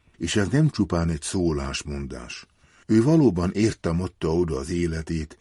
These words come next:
értem halt meg és támad fel. Hogy miért? Azért, mert szeret engem, és olyan szépséget talál bennem, amit én gyakran nem látok. Hányan vannak ma azok,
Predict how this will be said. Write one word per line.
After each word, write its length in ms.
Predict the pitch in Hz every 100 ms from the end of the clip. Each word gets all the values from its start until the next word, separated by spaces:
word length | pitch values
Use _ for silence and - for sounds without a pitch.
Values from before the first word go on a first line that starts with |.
| -
értem 480 | 113 113 - 92 71
halt 380 | 90 87 80
meg 220 | 76 95 92
és 200 | 95 -
támad 460 | 82 76 73 73
fel. 360 | - 85 87 - _ _ _ -
Hogy 180 | 85
miért? 600 | 73 78 101 110 - - - _ _
Azért, 420 | - 104 92 101 117
mert 160 | 117
szeret 340 | - 90 69 -
engem, 460 | 69 67 64 62 - -
és 220 | - - -
olyan 280 | 131 101
szépséget 680 | 78 98 90 - 90 76 71
talál 360 | - 90 67 65
bennem, 540 | 71 90 98 104 110 - - -
amit 320 | 107 101 82
én 140 | 98
gyakran 560 | 95 92 - 85 82 80
nem 280 | 82 80 64
látok. 580 | 58 73 - 69 - _ _ _ _ _ _
Hányan 420 | - 170 123 85
vannak 420 | 80 101 85 78 73
ma 160 | 78
azok, 360 | 82 110 113